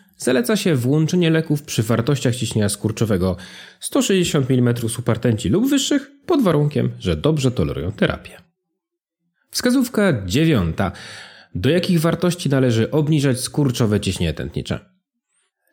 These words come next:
Jest to przedmiotem gorącej dyskusji na temat równowagi korzyści i szkód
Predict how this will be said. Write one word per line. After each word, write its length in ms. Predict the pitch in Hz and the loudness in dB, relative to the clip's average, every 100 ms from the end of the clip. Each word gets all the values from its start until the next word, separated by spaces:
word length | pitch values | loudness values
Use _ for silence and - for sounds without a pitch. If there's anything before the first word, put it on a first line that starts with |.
| - | -2
Jest 180 | 302 277 | -2 0
to 120 | 185 | 0
przedmiotem 480 | - 131 127 113 95 | 2 2 2 2 2
gorącej 360 | 127 175 165 | 2 0 0
dyskusji 440 | 123 110 117 - 85 | 0 -2 -4 -2 -2
na 120 | 87 | -2
temat 280 | 104 95 104 | 0 0 0
równowagi 560 | 131 143 135 127 117 | 0 2 2 2 0
korzyści 580 | 104 127 160 175 - 113 | 0 0 0 0 0 0
i 80 | 95 | 0
szkód 500 | - - 180 175 | -2 0 0 0